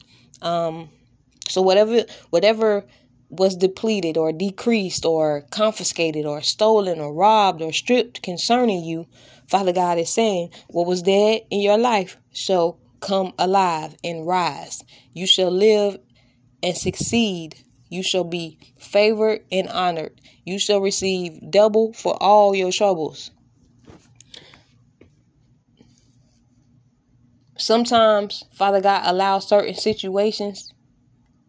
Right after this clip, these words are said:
not to hurt you, not because he wanted to harm you, not because he didn't believe you were gonna get through it, but sometimes he used those situ-,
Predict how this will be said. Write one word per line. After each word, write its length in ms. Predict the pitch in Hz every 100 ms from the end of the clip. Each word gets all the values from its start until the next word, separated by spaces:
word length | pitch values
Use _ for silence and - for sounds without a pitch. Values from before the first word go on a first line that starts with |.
| _ _ _ _ _ _ _
not 340 | 170 196 190
to 120 | - 190
hurt 320 | 214 226 226
you, 240 | 220 220
not 240 | 208 202 170
because 260 | 190 190
he 80 | 196
wanted 360 | 190 190 180 165
to 80 |
harm 420 | 180 214 214 208 208
you, 240 | 214 214
not 220 | 208 190
because 280 | 185 190 190
he 100 | 196
didn't 200 | 196 185
believe 320 | 185 196 196
you 120 | 190
were 80 | 185
gonna 200 | 180 170
get 240 | 165 196 196
through 220 | 214 226
it, 80 | 190
but 140 | 175
sometimes 420 | 196 190 185 180
he 80 | 196
used 420 | 180 202 226 202
those 260 | 190 185 -
situ-, 300 | 196 190